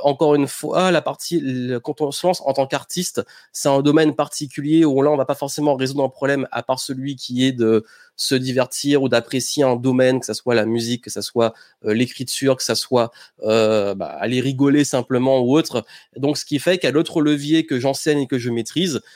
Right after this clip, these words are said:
mais il faut être prêt à comprendre que souvent, quand on se lance dans le domaine artistique, je sais que c'est un domaine où le plus gros challenge, c'est le rapport à l'argent. Ça veut dire accepter d'être payé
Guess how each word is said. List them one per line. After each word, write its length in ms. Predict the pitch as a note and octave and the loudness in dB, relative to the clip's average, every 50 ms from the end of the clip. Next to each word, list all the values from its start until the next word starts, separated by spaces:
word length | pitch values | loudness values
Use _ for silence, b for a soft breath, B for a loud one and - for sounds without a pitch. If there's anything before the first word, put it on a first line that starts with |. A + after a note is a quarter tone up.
| b b b | b b b
mais 280 | B2+ C3+ D#3 F3 F3+ - | 0 2 4 4 2 2
il 100 | D#3 D3+ | -2 -6
faut 180 | B2 - - C3+ | -4 0 0 0
être 200 | B2 - - _ | 0 0 -6 _
prêt 420 | - - D3+ D#3 D#3+ F3 F3+ F3 - | -6 -2 0 2 4 2 2 0 -2
à 180 | - C3+ C3+ | -2 -2 -2
comprendre 520 | C3 - - C3+ B2 - D3+ D#3 D#3+ E3 D#3 _ | -2 -4 -8 -10 -8 -2 0 0 0 0 -4 _
que 260 | - D3+ D3 D3+ D3+ b b b b b b b | 2 4 4 4 2 b b b b b b b
souvent, 520 | - - - - F#3+ F3 F3 G3 G3 F#3+ | -10 -8 -2 0 0 2 4 4 2 2
quand 140 | F#3 - D#3 | 2 2 0
on 80 | C#3+ C3+ | 0 0
se 140 | - - E3+ | 0 0 0
lance 160 | F3 F3+ D3+ | 0 2 2
dans 120 | D#3+ D3+ | 2 2
le 60 | D#3 | 2
domaine 260 | D3 D3 D3 C#3+ C#3+ C3+ - | 2 2 0 2 0 -2 -4
artistique, 680 | - C#3 C#3+ - - D3+ - - - E3 F#3+ F3 - b b b b b b | -6 -8 -6 -8 -10 -10 -10 -6 -6 -6 -6 -6 -8 b b b b b b
je 100 | _ C3 | _ -4
sais 140 | B2+ - F#3 | 0 0 -2
que 60 | - | 0
c'est 100 | - E3+ | 2 0
un 80 | D#3 D3+ | 2 4
domaine 300 | D3+ D3 D#3+ E3+ F3+ F3 | 4 4 4 4 4 4
où 120 | D#3 C#3 | 2 2
le 120 | C3 B2+ | -2 -2
plus 180 | B2 _ - C3+ | -4 _ -12 -12
gros 300 | A#2+ - - - F#3 G3+ | -12 -10 -2 0 0 0
challenge, 500 | G3 - G3 E3+ D#3 D#3+ E3+ F3+ F3 - - | 2 0 0 2 4 4 2 2 -2 -4 -6
c'est 160 | - - C3 | -8 -6 -4
le 80 | A#2 A2 | -2 -2
rapport 580 | G#2+ G#2 B2 C3 - _ D3+ D3+ D#3 D3+ - _ | -2 -2 -4 -6 -2 _ 0 0 0 -2 -8 _
à 100 | - A2+ | -14 -10
l'argent. 400 | G#2 A#2 B2+ C3 C3 A2 G#2+ - - _ _ _ _ b b b b b | -6 -6 -6 -6 -6 -8 -8 -10 -10 _ _ _ _ b b b b b
Ça 140 | - - A#2 | -6 -4 -2
veut 140 | A2+ B2 A#2+ | 0 -2 -2
dire 300 | B2 C#3 D3+ D3+ - - _ | 2 0 0 0 0 -6 _
accepter 520 | B2+ B2+ - - - C#3+ C#3+ - - E3 | -6 -6 -4 -2 -2 -2 -2 2 0 2
d'être 300 | C#3+ C3 A#2 - - A#2 | 4 4 2 2 -2 -4
payé 480 | A2 A2 _ - D3 C#3 C3+ C#3 D#3 | -4 -2 _ 0 2 4 4 2 2